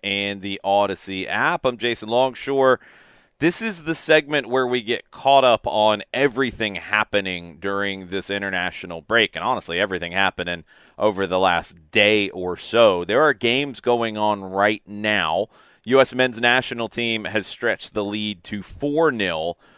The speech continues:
over Oman up in Minnesota.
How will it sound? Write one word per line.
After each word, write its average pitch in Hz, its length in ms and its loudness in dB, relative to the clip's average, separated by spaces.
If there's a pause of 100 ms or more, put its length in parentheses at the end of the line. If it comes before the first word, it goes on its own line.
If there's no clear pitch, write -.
(120)
over 110 340 4
Oman 104 540 4
up - 260 4
in 101 220 -2
Minnesota. 98 880 0